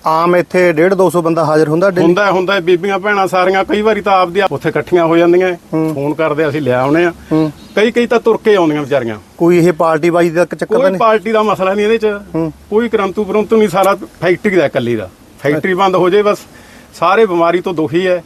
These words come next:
Speaker 1: ਮੁ-
Speaker 2: ਹਰੇਕ ਨੂੰ ਬਿਮਾਰੀ ਹੈ, ਕਿਸੇ ਨੂੰ ਗੁਰਦੇ ਦੀ ਹੈ, ਕਿਸੇ ਨੂੰ ਅੱਖਾਂ ਦੀ ਹੈ, ਕਿਸੇ ਨੂੰ ਚਮੜੀ ਦੀ ਹੈ।
Speaker 1: ਹੂੰ।
Speaker 2: ਇਹਦਾ ਕਰਕੇ ਇਸ ਰੋਸ 'ਚ ਹੀ ਲੱਗਿਆ ਹੋਇਆ ਹੈ। ਇਹ ਵੀ ਬੰਦ ਕਰਾਉਣੀ ਹੈ ਬਸ, ਕਿਸੇ ਲੋਟੀ ਹੈ।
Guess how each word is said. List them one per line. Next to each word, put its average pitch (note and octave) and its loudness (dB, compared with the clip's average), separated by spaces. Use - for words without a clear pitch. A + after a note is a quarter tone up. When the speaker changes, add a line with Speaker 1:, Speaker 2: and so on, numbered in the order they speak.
Speaker 1:
ਮੁ- C#3 0
Speaker 2:
ਹਰੇਕ A3 2
ਨੂੰ G3+ -4
ਬਿਮਾਰੀ D#3+ 0
ਹੈ, F#3+ -2
ਕਿਸੇ F3 -2
ਨੂੰ F3 -4
ਗੁਰਦੇ D3 0
ਦੀ F#3+ -2
ਹੈ, F#3+ 0
ਕਿਸੇ F3 -2
ਨੂੰ E3 2
ਅੱਖਾਂ F3 -2
ਦੀ F3+ 2
ਹੈ, F3 2
ਕਿਸੇ F3 -2
ਨੂੰ F3 2
ਚਮੜੀ D#3+ 2
ਦੀ E3 2
ਹੈ। E3+ -4
Speaker 1:
ਹੂੰ। D#3 2
Speaker 2:
ਇਹਦਾ A3 2
ਕਰਕੇ G#3 -2
ਇਸ F#3+ -4
ਰੋਸ F#3 -2
'ਚ - -12
ਹੀ G#3 -2
ਲੱਗਿਆ D#3+ 0
ਹੋਇਆ F#3 2
ਹੈ। F3+ 0
ਇਹ F3+ 0
ਵੀ G3+ 0
ਬੰਦ E3 0
ਕਰਾਉਣੀ C3 -2
ਹੈ B2+ -4
ਬਸ, C3+ -4
ਕਿਸੇ D#3 -4
ਲੋਟੀ E3+ 0
ਹੈ। F3 0